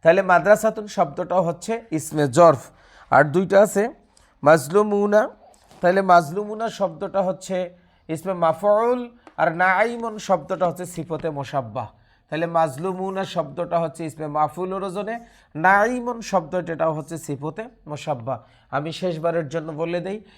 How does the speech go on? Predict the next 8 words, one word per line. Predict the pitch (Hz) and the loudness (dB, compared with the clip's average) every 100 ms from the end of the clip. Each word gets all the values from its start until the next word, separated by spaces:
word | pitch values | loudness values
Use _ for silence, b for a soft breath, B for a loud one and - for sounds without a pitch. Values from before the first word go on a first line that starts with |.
| b 143 | b 0
মাবদাউন | 151 147 127 180 175 196 | 2 2 2 0 0 -8
শব্দটা | 196 180 143 170 151 | -6 -6 -6 -8 -6
ইসমে | 151 147 147 | -8 -8 -8
জরফ, | 123 147 165 175 b b b | -4 -2 -4 -6 b b b
মুসাওয়াতুন | 165 175 180 151 156 175 175 175 190 196 | -6 0 2 4 6 6 6 4 -8 -8
শব্দটা | 196 160 180 151 | -6 -6 -6 -10
ইসমে | 147 151 | -8 -6
মাফউল, | 139 131 175 | -4 -4 -6